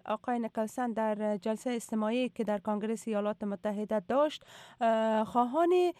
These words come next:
اه، اعزام نیروهای بیشتر به افغانستان شده بود و، اه، این در حالی است که، اه، اوضاع وخیم و وخیمتر شده در افغانستان می رود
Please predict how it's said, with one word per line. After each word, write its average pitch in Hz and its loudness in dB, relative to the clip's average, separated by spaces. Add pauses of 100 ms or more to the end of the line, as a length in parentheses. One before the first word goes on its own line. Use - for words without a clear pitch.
(400)
اه، 226 4
اعزام 294 4
نیروهای 247 2
بیشتر 226 -2
به 220 -2
افغانستان 208 -4
شده 202 -4
بود 196 -6 (280)
و، 226 0
اه، 226 4 (580)
این 285 -6
در 262 4
حالی 294 0
است - -6
که، 247 0 (280)
اه، 208 -2 (480)
اوضاع 240 -2
وخیم 294 2
و 254 2
وخیمتر 226 0
شده 214 -2
در 208 0
افغانستان 208 -2
می 202 -2
رود 202 0